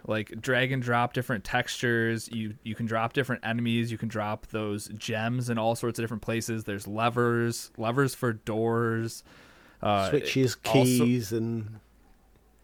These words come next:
Speaker 1: Yeah, switches, keys. You, you can, it, they're literally any tool or any piece of a level that you would see playing through the normal campaign. It's available in their level creator, uh, to make your own stuff. And it,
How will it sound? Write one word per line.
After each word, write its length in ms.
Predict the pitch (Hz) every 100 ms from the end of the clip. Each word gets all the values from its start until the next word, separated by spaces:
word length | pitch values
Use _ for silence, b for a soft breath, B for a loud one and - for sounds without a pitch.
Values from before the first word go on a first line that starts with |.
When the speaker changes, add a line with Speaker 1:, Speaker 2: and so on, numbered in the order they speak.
| B B
Speaker 1:
Yeah, 420 | - 156 175 175 117
switches, 380 | - 156 160 -
keys. 500 | - 143 139 131 131
You, 200 | 123 -
you 140 | 127
can, 320 | 123 143 123 113
it, 220 | 120 -
they're 220 | 127 139
literally 400 | 143 156 156 147
any 260 | - 147 165
tool 460 | 160 147 151 156 147
or 120 | 120
any 460 | 117 139 143 131 98 _ -
piece 340 | - 123 131
of 160 | - 123
a 60 | 120
level 320 | 110 113 117
that 80 | 104
you 120 | 113
would 140 | 110
see 340 | - - 113 120
playing 380 | - 107 110
through 200 | 113 127
the 80 | 110
normal 360 | 101 98 113 127
campaign. 600 | 165 156 170 170 185 180
It's 240 | 104 104 -
available 720 | 113 120 117 120 107 104 95
in 240 | 107 110 110
their 180 | 117 101
level 340 | 110 113 120
creator, 540 | - 143 139 151 156 B B B B -
uh, 200 | 101 87
to 140 | -
make 220 | 113 120
your 140 | 131 123
own 160 | 120
stuff. 680 | 110 - 135 - - - - -
And 480 | 117 117 107 101 - _ _ -
it, 280 | 120 104